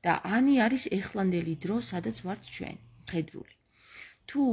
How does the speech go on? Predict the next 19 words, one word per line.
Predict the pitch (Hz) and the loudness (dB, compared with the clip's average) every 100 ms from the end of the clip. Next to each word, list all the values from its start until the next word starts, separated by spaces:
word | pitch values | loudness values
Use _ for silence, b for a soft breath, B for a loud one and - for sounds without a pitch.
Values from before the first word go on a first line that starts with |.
| 196 | 2
ლი | 165 190 | 2 4
უნდა | 180 180 160 | 4 2 0
დაუკავშირდეს, | 160 160 170 - 170 - - - 170 | 0 0 0 -2 -4 -4 -8 -10 -6
აი, | 165 156 | -2 0
ამ | 160 | 0
თევზის | 156 185 170 170 - | -2 -4 -4 -4 -6
მიხედვით, | 160 - - - - B B B 185 | -8 -12 -14 -16 -16 B B B 2
ლი | 202 | 4
კუჩში | 208 - 190 - 165 | 4 0 -2 -2 -2
ზის, | 147 156 - | -4 -6 -6
მეგობრებო, | 156 151 160 160 156 226 | -6 -6 -6 -6 -4 -2
აი, | 202 180 | 0 0
ეხლა | 160 - 160 | -4 -6 -8
ვიგაჩვენებთ, | 156 156 - - - - | -6 -8 -10 -12 -12 -10
სად | - 156 | -10 -8
ზის. | - 202 226 - _ _ _ _ _ _ _ _ _ _ _ B B B B B B B B B - | -4 -2 -2 -4 _ _ _ _ _ _ _ _ _ _ _ B B B B B B B B B -8
ა, | - 180 180 180 180 | 0 2 4 2 2
ლიზის | 175 180 185 165 160 165 - | 2 2 2 0 0 0 -2
კუდში. | - - - - - 202 | -4 -8 -6 -6 0 2